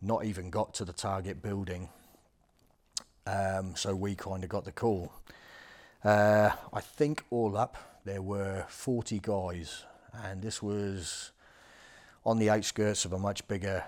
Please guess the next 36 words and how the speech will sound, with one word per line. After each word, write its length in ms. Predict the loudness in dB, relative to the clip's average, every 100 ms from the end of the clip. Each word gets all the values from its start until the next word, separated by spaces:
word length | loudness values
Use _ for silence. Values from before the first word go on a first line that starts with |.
| -6
urban 340 | -2 -2 -2
area. 460 | -2 -2 0 -2 -4 -6 -20 -20 -20 _ -8
Um, 380 | -4 -2 -2 -4
the 100 | -2
Russians 500 | 0 0 -2 -4 -2
were 280 | 0 2 0
in 160 | -2
full 300 | -4 2 2
assault, 400 | 2 0 -2 -4 -10 -12
and 120 | -6
this 140 | -4 -4
place 320 | -2 -2 -4
had 140 | -8
been 320 | -8 -8 -8 -4
overrun, 640 | -2 -2 -2 -2 -4 -4 -8 -14 -16 -10
and 200 | -8 -6
there 100 | -6
were 100 | -4
nine 340 | -2 -2 -2
Ukrainian 600 | -6 -6 -4 -4 -4 -6
survivors 640 | -6 -4 -2 0 -2 -4
stuck 360 | -4 -6 -8 -8
in 100 | -8
this 160 | -8 -8
basement. 540 | -4 -4 -4 -8 -12 -16 _ -20 -20 -20 -20 -20 -20 -20 _
Um, 480 | 2 4 4 2 -2 2
they 380 | 4 6 6 4 0
wanted 340 | 2 2 0
them 180 | -2 0
back, 340 | 2 0 0 -10 -12
so 180 | -6 -4
it 60 | -2
must 240 | -2 -4
have 80 | -4
been 180 | -6 -4
somebody's 640 | -4 -2 -4 -6 -6 -10